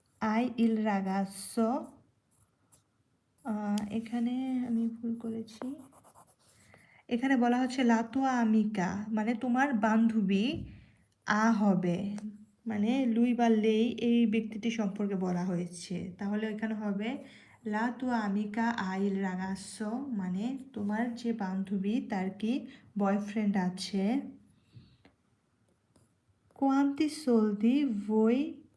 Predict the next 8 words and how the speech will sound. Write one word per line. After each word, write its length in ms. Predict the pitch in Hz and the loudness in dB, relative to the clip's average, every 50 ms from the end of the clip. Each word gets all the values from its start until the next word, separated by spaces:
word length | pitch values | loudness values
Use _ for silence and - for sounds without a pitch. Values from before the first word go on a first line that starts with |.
| _ - | _ -4
আভেতে। 920 | 233 214 208 202 190 190 180 180 180 185 - - - 185 180 180 185 185 - - - - _ _ _ _ _ _ - _ | -2 0 2 2 2 2 2 2 0 -2 -4 -4 -2 -2 0 -2 -2 -4 -6 -12 -16 -20 _ _ _ _ _ _ -12 _
এখানে 240 | 233 226 - 233 233 | -10 -6 -4 0 0
আমরা 180 | 226 220 226 226 | 2 2 2 2
দেখেছি 720 | 202 214 202 208 208 196 - - - - 233 254 269 254 | 2 0 0 0 -4 -6 -6 -6 -4 -2 0 0 0 0
ভইয়ের 540 | 226 202 202 208 208 208 208 214 220 220 | -2 -4 -2 0 2 2 2 2 2 0
সাথে 440 | 220 - - 208 196 196 - 240 240 | -2 -2 -2 -4 -4 -2 -2 -2 0
আভেতে 500 | 226 208 196 190 185 185 180 - 180 175 | 0 0 0 -2 -2 -4 -2 -2 -2 -2
আছে। 580 | 170 175 175 175 - - - - 180 180 185 | 0 -2 -4 -6 -8 -12 -8 -6 -6 -6 -6